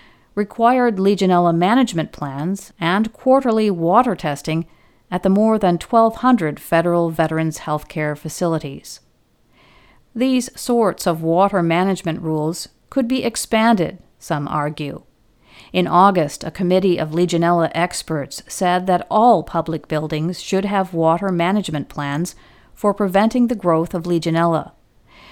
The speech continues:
Such rules, they noted, already exist in France. The Western North Carolina Agricultural Center, where the September outbreak occurred, falls into the public building category. It is owned by the state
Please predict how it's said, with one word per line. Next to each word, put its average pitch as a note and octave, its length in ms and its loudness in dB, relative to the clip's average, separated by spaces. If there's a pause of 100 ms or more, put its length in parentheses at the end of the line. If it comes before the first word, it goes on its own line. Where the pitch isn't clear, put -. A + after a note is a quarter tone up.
Such G3+ 320 0
rules, F3+ 480 2
they D#3 160 -4
noted, D#3 500 -2
already G3 420 4
exist D#3+ 580 -2
in D#3 100 -8
France. F#3+ 640 -4 (1200)
The B3+ 80 2
Western C4 520 2 (120)
North A3+ 300 2
Carolina G3 680 2
Agricultural F3 840 -2
Center, D#3 540 -6 (320)
where C#3 160 -8
the C#3+ 120 -8
September E3+ 580 -4
outbreak E3 440 -2
occurred, F3+ 520 0 (380)
falls C4 360 4
into A#3+ 260 2
the D#3 120 -8
public E3+ 500 0
building E3 420 0
category. D#3+ 800 -4 (580)
It D#3+ 140 0
is D3+ 160 -4
owned F3+ 300 2
by D3+ 140 0
the - 100 -10
state A#3 640 -4